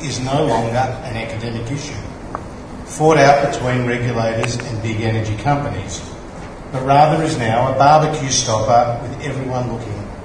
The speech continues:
for answers. So today I would like to respond to these concerns by addressing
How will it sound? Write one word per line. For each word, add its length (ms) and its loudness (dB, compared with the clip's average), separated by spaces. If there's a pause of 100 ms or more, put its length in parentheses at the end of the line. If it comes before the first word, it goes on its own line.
(120)
for 220 -4
answers. 640 -6 (720)
So 200 0
today 380 4
I 100 0
would 120 0
like 220 4
to 80 -2
respond 480 -4
to 100 -6
these 260 -4
concerns 640 -6
by 240 -2
addressing 480 -4